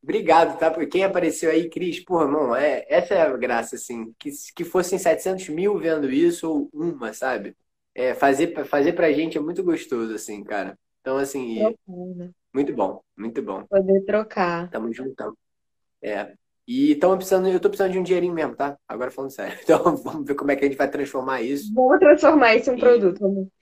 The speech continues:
Speaker 2: Se alguém tiver uma dica,
Speaker 1: É.
Speaker 2: também tamo aceitando.
Speaker 1: É. Vamos que vamos.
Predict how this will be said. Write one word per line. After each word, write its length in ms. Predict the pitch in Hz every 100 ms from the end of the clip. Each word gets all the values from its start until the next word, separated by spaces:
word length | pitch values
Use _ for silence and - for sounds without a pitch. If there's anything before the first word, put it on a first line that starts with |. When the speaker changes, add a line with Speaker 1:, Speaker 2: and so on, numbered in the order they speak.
| _
Speaker 2:
Se 120 | -
alguém 220 | 233 247
tiver 260 | 302 302 262
uma 160 | 262 262
dica, 300 | 220 254 311
Speaker 1:
É. 60 |
Speaker 2:
também 240 | 247 240 247
tamo 180 | 285 254
aceitando. 760 | - 294 381 247 185 180 185 185 _ _ _ _ _ _ _ _ - -
Speaker 1:
É. 640 | 117 120 143 147 113 - - _ _ _ _ _ _ _ _ _ _ _ _ _ -
Vamos 200 | 107 -
que 80 | 151
vamos. 300 | - -